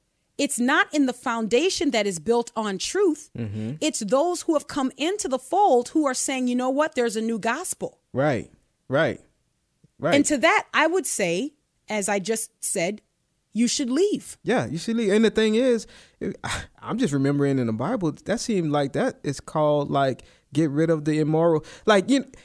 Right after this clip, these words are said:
Speaker 2: it's a cancer that springs up. There's
Speaker 1: That's right.
Speaker 2: church discipline that's supposed to deal with this type of stuff. So where,
Speaker 1: That's right.
Speaker 2: my thing is, so what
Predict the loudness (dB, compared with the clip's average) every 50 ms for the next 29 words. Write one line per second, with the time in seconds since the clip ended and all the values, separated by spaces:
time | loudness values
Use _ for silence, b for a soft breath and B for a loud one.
0 | B B B 2 2 4 4 2 2 2 0 0 2 2 0 2 2 2 2 4
1 | 4 2 2 0 -2 0 0 2 2 2 2 2 2 2 2 2 2 2 2 2
2 | 4 4 2 2 0 -2 0 0 0 -2 0 2 2 2 2 0 -2 -4 -2 -2
3 | -2 0 0 -2 0 0 0 0 0 0 -2 -2 -4 -4 -2 -4 -4 -4 -4 -8
4 | -6 -4 -4 -4 -2 0 0 0 2 2 4 4 4 4 4 2 2 0 -2 B
5 | B B B B 0 0 0 2 2 0 2 2 2 2 4 2 2 2 -2 -6
6 | -14 -4 0 0 0 2 2 2 0 0